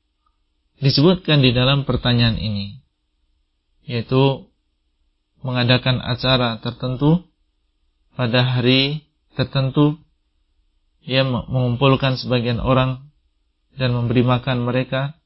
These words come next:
kemudian membaca Al-Quran bersama atau berzikir bersama, menghadiahkan pahala bersama kepada orang yang meninggal dunia, ini tidak dilakukan oleh Rasulullah Sallallahu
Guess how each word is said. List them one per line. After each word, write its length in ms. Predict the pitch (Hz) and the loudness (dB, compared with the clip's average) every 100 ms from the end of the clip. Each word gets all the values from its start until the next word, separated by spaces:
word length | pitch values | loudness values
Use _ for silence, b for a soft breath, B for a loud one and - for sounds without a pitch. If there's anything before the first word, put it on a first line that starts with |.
| _ _ _ _ _ _ _ _ | _ _ _ _ _ _ _ _
kemudian 400 | 117 117 127 123 | -10 -4 -2 -2
membaca 400 | 117 123 120 113 | 0 0 0 -2
Al-Quran 560 | 120 120 127 120 131 | -2 -2 0 0 0
bersama 640 | 120 120 127 131 135 131 113 | -2 -2 -2 -2 -4 -8 -8
atau 80 | 120 | -6
berzikir 480 | 120 117 127 127 127 | -4 -2 -2 -2 -2
bersama, 640 | 117 113 127 131 135 147 - _ _ _ _ _ _ | -4 -4 -4 -4 -4 -8 -14 _ _ _ _ _ _
menghadiahkan 880 | 127 123 123 127 131 - 135 143 151 _ _ _ _ _ | -2 0 4 2 2 -2 0 0 -4 _ _ _ _ _
pahala 560 | 123 127 131 135 139 151 _ | 0 2 4 2 -2 -6 _
bersama 560 | 127 117 135 135 131 | -6 -4 -2 -2 -2
kepada 320 | 113 123 120 117 | -4 -4 -2 0
orang 320 | 139 139 131 | 0 0 -2
yang 240 | 123 123 | -8 -10
meninggal 400 | 123 135 143 123 | -4 0 2 2
dunia, 480 | 120 120 127 170 202 - _ _ _ _ _ _ - | 2 0 2 2 2 -4 _ _ _ _ _ _ -4
ini 640 | 131 135 151 156 156 175 _ _ _ - | 2 4 6 4 0 -8 _ _ _ 0
tidak 480 | 143 127 143 - _ _ _ _ _ _ - | 2 4 0 -2 _ _ _ _ _ _ -2
dilakukan 640 | 135 135 123 131 120 147 | 2 2 2 -2 2 2
oleh 240 | 120 131 131 | 2 0 0
Rasulullah 560 | 120 - 135 131 143 | -2 -2 0 2 2
Sallallahu 720 | 143 127 120 120 131 147 180 | 0 -4 -2 0 2 2 2